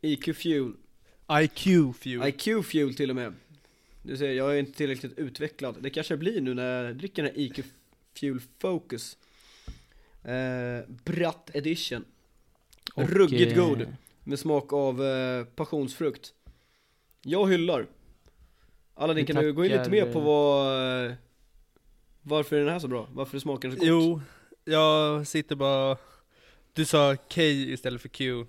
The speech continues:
Speaker 2: Det <laughs> har nötat sig fast i mig. Det kommer nog hålla kvar länge i gruppen.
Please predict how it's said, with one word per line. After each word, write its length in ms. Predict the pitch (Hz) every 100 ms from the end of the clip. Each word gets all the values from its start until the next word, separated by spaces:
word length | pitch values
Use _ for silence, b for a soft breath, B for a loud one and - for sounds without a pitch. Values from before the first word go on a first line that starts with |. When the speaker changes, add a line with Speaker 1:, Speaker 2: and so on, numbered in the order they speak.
| -
Speaker 2:
Det 340 | 123 123 151 - 262
<laughs> 200 | - -
har 100 | 190
nötat 420 | 170 160 143 131
sig 140 | 143
fast 360 | 127 147 - -
i 40 |
mig. 180 | 131 127
Det 120 | 139
kommer 220 | 143 143
nog 100 | 139
hålla 200 | 139 131
kvar 180 | 127 131
länge 300 | 127 127 123
i 60 | 123
gruppen. 360 | 117 - 120